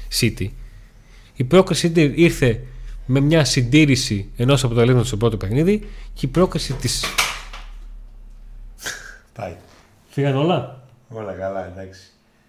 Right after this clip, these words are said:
Speaker 1: Πω, πω, ναι.
Speaker 2: Πάω εγώ να το φτιάξω, εσύ
Speaker 1: Πήγαινε,
Speaker 2: συνέχισε.
Speaker 1: φτιάξε εκεί πέρα. Και η πρόκριση της,
Speaker 2: Όλα
Speaker 1: της,
Speaker 2: πήγανε,
Speaker 1: της
Speaker 2: ε.
Speaker 1: City ήρθε με κυριαρχικό
Speaker 2: Τι
Speaker 1: ποδόσφαιρο.
Speaker 2: άλλος να λες για Manchester City και πα-, τα μπλέξε εκεί, να.
Speaker 1: Εμάς δεν, το, ο τρόπος είναι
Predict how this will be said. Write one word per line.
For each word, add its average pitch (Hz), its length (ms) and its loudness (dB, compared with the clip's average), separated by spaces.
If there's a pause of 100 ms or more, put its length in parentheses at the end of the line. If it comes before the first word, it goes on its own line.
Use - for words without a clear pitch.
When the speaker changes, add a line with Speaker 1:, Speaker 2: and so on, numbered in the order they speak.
(400)
Speaker 1:
Πω, 123 360 -10 (420)
πω, 92 80 -12
ναι. - 220 -2 (120)
Speaker 2:
Πάω 147 180 10
εγώ 139 100 8
να 139 80 8
το 127 100 2
φτιάξω, 123 360 2
εσύ - 140 -4
Speaker 1:
Πήγαινε, 156 280 10
Speaker 2:
συνέχισε. 127 140 6
Speaker 1:
φτιάξε 117 180 6
εκεί 101 120 0
πέρα. 160 260 6 (320)
Και - 80 6
η 135 60 10
πρόκριση 180 460 6
της, 127 320 4 (160)
Speaker 2:
Όλα 117 160 6
Speaker 1:
της, - 140 6
Speaker 2:
πήγανε, - 300 4
Speaker 1:
της - 180 6
Speaker 2:
ε. 151 60 10
Speaker 1:
City 151 120 4
ήρθε 202 320 6
με 190 140 8
κυριαρχικό 147 480 4
Speaker 2:
Τι 165 60 6
Speaker 1:
ποδόσφαιρο. 131 400 8
Speaker 2:
άλλος 190 100 2
να 165 60 4
λες 190 140 2
για 190 200 4
Manchester 165 420 -2
City 175 180 -2
και - 80 -4
πα-, 143 380 -2
τα 139 220 2
μπλέξε - 280 -8
εκεί, 135 340 -8
να. 131 400 -6 (1000)
Speaker 1:
Εμάς 180 280 6
δεν, 202 260 6
το, 156 280 12
ο 147 220 10
τρόπος 147 600 8 (340)
είναι 226 260 8